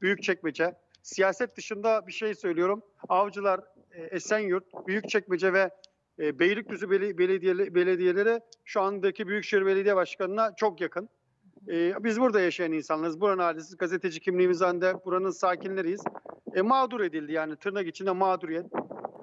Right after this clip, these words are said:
Bir örnek vereyim. E, arazi jipli, çift jipli bir vatandaş burada.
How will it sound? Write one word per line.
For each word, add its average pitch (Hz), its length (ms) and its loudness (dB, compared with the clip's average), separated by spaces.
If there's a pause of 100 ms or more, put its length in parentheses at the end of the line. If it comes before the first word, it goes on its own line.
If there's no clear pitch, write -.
(100)
Bir 247 60 4
örnek 247 360 2
vereyim. 220 360 -4
E, 170 580 4
arazi 208 420 2
jipli, 196 360 -8
çift 233 200 -8
jipli 185 420 0
bir 180 200 0 (320)
vatandaş 208 560 -2
burada. 208 380 -2